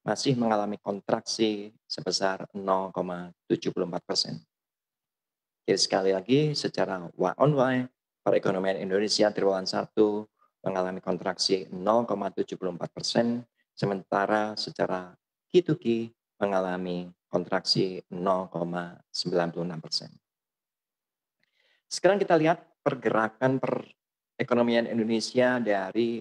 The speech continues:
waktu ke waktu. Tadi saya sudah sampaikan bahwa pertumbuhan ekonomi triwulan satu adalah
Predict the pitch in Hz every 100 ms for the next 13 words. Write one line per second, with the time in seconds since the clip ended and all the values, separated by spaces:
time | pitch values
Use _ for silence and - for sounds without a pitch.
0 | - - 101 _ - - 98 104 - -
1 | _ _ _ _ _ _ _ _ _ _
2 | _ _ - 107 110 113 107 107 98 -
3 | 101 104 - 113 117 113 104 95 98 95
4 | - - 101 104 107 - 107 104 120 113
5 | 104 104 104 110 107 - 151 160 - -
6 | 95 98 95